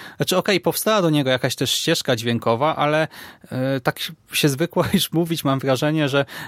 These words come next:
to nie do niego napisano muzykę, a to ten film troszkę, e, zmodyfikowano, napisano pod muzykę, pod ścieżkę dźwiękową, bo ona jest tutaj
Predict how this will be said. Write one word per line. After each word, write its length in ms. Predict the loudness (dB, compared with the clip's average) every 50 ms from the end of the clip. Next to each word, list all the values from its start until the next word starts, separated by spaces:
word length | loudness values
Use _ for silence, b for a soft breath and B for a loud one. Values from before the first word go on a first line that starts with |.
| B B -10 -4 0
to 160 | 2 2 2 0
nie 180 | 0 0 0 0
do 120 | 2 2
niego 240 | 2 2 2 2 2
napisano 520 | 0 0 -2 -2 -2 -2 0 2 2 2 2
muzykę, 580 | 2 2 2 0 -2 0 0 2 2 2 0 -2 -2 -2
a 100 | -2 -2
to 120 | 0 0
ten 160 | 0 0 0
film 260 | 2 2 0 0 2
troszkę, 380 | 2 0 0 0 0 0 0 2 2 4 4 2 2 0
e, 40 | -4 -8 -16 _ _ _ -8 -4 -2 0 0 2 0
zmodyfikowano, 840 | 0 0 0 0 0 2 0 0 -2 0 0 0 2 2 4 4 4
napisano 560 | 4 2 0 -2 -2 -2 0 2 2 4 2 2
pod 340 | 0 0 0 0 2 2
muzykę, 440 | 2 2 2 2 2 0 -2 -4 -2
pod 200 | -2 -2 -2 -2
ścieżkę 380 | -2 0 0 -2 0 0 -2 -2
dźwiękową, 520 | 0 0 -2 0 2 2 2 2 2 2
bo 140 | 2 2 2
ona 220 | 2 2 2 2
jest 140 | 0 0 -2
tutaj 300 | -4 -2 0 0 0 -2